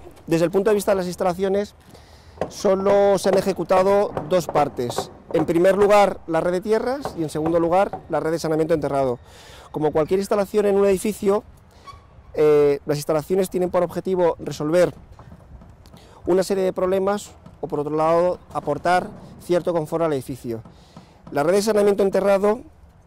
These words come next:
eh, como su nombre indica, eh, su objetivo es servir de evacuación para todos los desagües generados en el edificio. Por un lado las redes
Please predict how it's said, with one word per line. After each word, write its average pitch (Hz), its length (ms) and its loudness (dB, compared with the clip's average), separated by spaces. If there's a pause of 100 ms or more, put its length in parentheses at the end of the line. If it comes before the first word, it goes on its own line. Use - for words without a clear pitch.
(180)
eh, 131 560 -2
como 131 220 -8
su - 100 -12
nombre 151 240 -2
indica, 156 420 -4 (680)
eh, 131 540 -2
su - 140 -6
objetivo 175 680 -2 (140)
es 165 500 -4 (460)
servir 170 420 0
de 180 80 -2
evacuación 180 640 0 (400)
para 147 320 2
todos 185 400 -4
los 185 140 -4
desagües 180 340 -2
generados 160 320 -4
en 160 80 -2
el 151 60 2
edificio. 131 480 -6
Por 143 200 -6
un 160 80 -2
lado 160 200 0
las 160 440 0
redes 151 480 -6